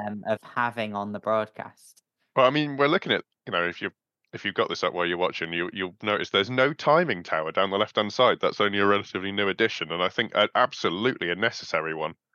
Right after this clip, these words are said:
Speaker 1: Yeah.
Speaker 2: Is that Massa being lapped? Or is that Alonso?
Speaker 1: Uh, that could be Alonso in P four, 'cause then that might be Webber in P five.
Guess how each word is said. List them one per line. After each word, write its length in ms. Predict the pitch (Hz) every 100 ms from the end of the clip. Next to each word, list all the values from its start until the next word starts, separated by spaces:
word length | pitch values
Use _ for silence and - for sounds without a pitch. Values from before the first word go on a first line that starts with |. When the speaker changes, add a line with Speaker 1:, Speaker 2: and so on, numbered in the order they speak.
| _ _ -
Speaker 1:
Yeah. 280 | 131 139 117 _ _ _ _ _ _ _ _ _ _ _ _ _ _ _ _ _ _ _ _ _ _ -
Speaker 2:
Is 100 | 147
that 180 | - - 190
Massa 380 | 196 302 -
being 220 | 101 92 98
lapped? 560 | 127 147 - - - _ _ _ _ _ _ _ _ _ _ _ _ _ _ _ _
Or 80 | 135
is 80 | 131
that 120 | 151
Alonso? 360 | 143 147 135 127
Speaker 1:
Uh, 200 | 120 123 113 _ _ _
that 160 | 135 156
could 140 | 190 180
be 100 | 160
Alonso 560 | 139 143 156 135 123
in 140 | 117 113
P 200 | 123 113
four, 300 | - 120 110
'cause 180 | 123
then 220 | 107 123 127
that 140 | 123
might 240 | 120 117 104
be 80 |
Webber 400 | 113 120 113 113
in 160 | 113 113
P 220 | - 113
five. 420 | 110 120 127 170